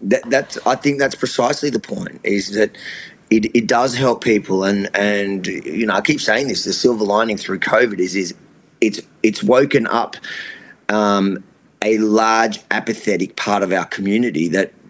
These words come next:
didn't really care about politics because never really thought it affected them until covid hit and they realised the decisions that these elected officials make, they affect each and every one of us.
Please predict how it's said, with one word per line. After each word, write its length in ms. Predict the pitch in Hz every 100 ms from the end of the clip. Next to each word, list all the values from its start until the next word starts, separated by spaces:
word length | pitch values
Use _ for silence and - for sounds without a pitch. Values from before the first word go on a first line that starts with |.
| _ _ _ -
didn't 220 | 123 110
really 180 | 107 98
care 240 | - 113
about 260 | 117 104 -
politics 400 | 90 95 101 -
because 340 | 104 101 101
never 280 | 113 117 110
really 300 | 104 104 101
thought 360 | - 104 104 98
it 120 | 95
affected 460 | - - - -
them 220 | - - - - - - -
until 340 | 107 - 117
covid 460 | 101 - 143 139 104
hit 160 | 95 92
and 120 | 101
they 120 | 101
realised 680 | 98 110 101 95 90 - - -
the 100 | 110
decisions 840 | 107 110 - 143 135 127 127 117
that 260 | 104 104 -
these 480 | 95 98 110 104 95 - - - - _ -
elected 520 | 110 113 120 120 101
officials 680 | 87 160 180 - 131 110 101 - - - _ _ -
make, 600 | 113 117 139 107 - 90
they 220 | 95 110 110
affect 320 | - 110 - 131
each 200 | 120 117
and 100 | 101
every 220 | 104 107
one 220 | 113 156
of 140 | 120 104
us. 280 | - -